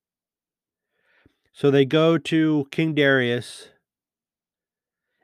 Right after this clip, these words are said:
and they, they flatter him, they build him up, and they say that there are some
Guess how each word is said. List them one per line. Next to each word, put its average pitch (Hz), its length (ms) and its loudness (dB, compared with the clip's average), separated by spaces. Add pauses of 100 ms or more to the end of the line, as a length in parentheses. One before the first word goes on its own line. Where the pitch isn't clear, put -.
(180)
and 123 360 -2 (1400)
they, 139 360 4
they 131 180 0
flatter 151 600 0
him, 156 280 0
they 123 140 0
build 143 400 0
him 143 160 0
up, 143 400 0 (1500)
and 135 140 -4
they 139 160 2
say 147 240 0
that 139 200 0
there 156 240 0
are 143 60 0
some 165 720 -2